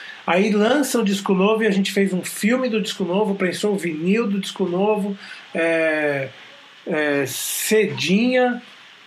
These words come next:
<laughs> do A-, Assim Tocam Meus Tambores,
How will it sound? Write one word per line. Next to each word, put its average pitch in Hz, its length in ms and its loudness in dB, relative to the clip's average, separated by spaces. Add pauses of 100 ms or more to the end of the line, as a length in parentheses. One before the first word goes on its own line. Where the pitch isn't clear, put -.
(340)
<laughs> - 760 -6
do 165 420 4
A-, 170 260 6
Assim 185 200 0
Tocam 196 320 4
Meus 180 240 2
Tambores, 190 760 2